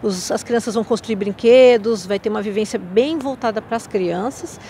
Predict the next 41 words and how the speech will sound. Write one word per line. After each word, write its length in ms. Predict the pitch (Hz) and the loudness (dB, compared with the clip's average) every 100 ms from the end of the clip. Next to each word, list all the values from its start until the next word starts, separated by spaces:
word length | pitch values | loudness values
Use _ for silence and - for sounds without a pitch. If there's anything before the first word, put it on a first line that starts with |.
| - - - | -18 -18 -8
E 100 | 233 | -2
essas 220 | 247 277 | -2 -2
vivências 500 | 233 214 208 202 202 | -4 -4 -4 -4 -6
que 200 | - 196 170 | -8 -10 -8
ainda 220 | 180 202 | -6 -4
vão 140 | 180 196 | -2 -4
acontecer 680 | 202 190 190 - 180 165 185 - - | -4 -4 -4 -2 -2 -2 -6 -14 -10
no 120 | 185 | -8
dia 180 | 170 180 | -2 -2
três 320 | - 202 262 | 0 2 2
de 120 | 254 269 | 0 -2
junho, 420 | 220 202 180 160 | 0 -2 -2 -4
dezessete 560 | 156 180 - 220 247 | -4 -6 0 -2 -2
de 100 | 226 | -6
junho 240 | 208 208 190 | -4 -2 -2
e 20 | |
vinte 180 | 190 190 | -4 -6
e 40 | |
quatro 260 | 208 185 175 | -6 -6 -6
de 100 | 175 | -8
junho, 420 | 208 269 226 160 - - - | -4 -4 -4 -8 -14 -20 -6
com 140 | 190 | -6
crianças 560 | - 190 208 262 220 185 | -2 2 4 2 -2 -4
e 80 | 262 | -4
também 240 | 285 240 | -4 -2
vai 140 | 190 | -4
ter 160 | 180 185 | -6 -6
com 100 | 180 | -6
adultos, 560 | 170 208 311 - 180 202 | -4 -2 -2 -2 -4 -4
né? 180 | 233 | -6
Porque 160 | 262 - | -8 -8
nós 140 | 180 | -8
vamos 180 | 180 180 | -8 -10
ter 140 | - 180 | -8 -10
até 220 | - 196 | -6 -4
aula 200 | 190 180 | -2 -2
de 140 | 170 | -6
zumba, 500 | 156 190 240 220 196 | -4 -2 0 -2 -4
vamos 280 | 180 185 185 | -4 -6 -8
ter 360 | - 185 175 160 - - | -4 -2 -2 -6 -14 -16
chorinho. 640 | - 202 175 233 240 202 | -2 0 2 2 0 -2